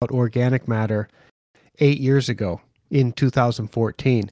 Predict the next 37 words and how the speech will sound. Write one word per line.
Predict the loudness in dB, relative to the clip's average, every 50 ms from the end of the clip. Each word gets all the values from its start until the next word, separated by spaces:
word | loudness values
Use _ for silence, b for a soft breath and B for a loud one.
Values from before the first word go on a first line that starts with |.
| B B B B B B B
And | 2 4
I | 6 6
included | 6 4 2 -2 0 2 4 6 6 6 4 2
one | 2 2 2 2
of | 2
those | 2 0 0 -2
slides | -4 -6 -2 2 2 4 4 2 2 -2 -4 -6 -10 -16 b b b b b b b b 0
in | 0 2 2
the | 0 0
presentation. | 0 -2 -2 0 -2 -4 0 2 4 4 4 2 -2 -6 -8 -8 -12 B B B B B B B B B B B -6 _
In | 4 4 6 6
that | 4 2 0 0 0
bah | 2 2 4 4 4
humbug | 4 2 2 4 2 2 0 0 0
presentation | -2 0 0 0 -2 0 0 0 0 0 0 -2 0
that | 0 0
I | -2 0
gave | 0 0 0 0 0
in | 0 2
Ireland, | 2 4 4 4 2 2 0 -2 -4 -6 b b b b b b b b _
I | 2 4 4
included | 4 4 4 2 2 4 4 4 2 0
a | -2
slide | -2 -2 -2 -2 0 0 -2 -2
from | -2 -2 -2 -2
a | -2
presentation | 0 0 0 2 0 0 0 2 0 0 2 0 0 0 0
that | 0 0
I'd | 0 -2 -2 0
given | 0 2 2 2 2
in | 2 0 0 -2 -4 0
India | 2 2 4 4 4 2 2 0 -2 -6 -8 -12 _ _ _ _ _ _ _ _ _ _ _ _ _ _
in | 0 2 2 2
two | 0 0 0
thousand | 2 2 0 0 0 -4 -8 -8
fourteen. | -6 -4 -4 -4 -4 -6 -4 0 2 4 4 4 2 0 -2 b b b b b b b b b b 0
And | 2 2 0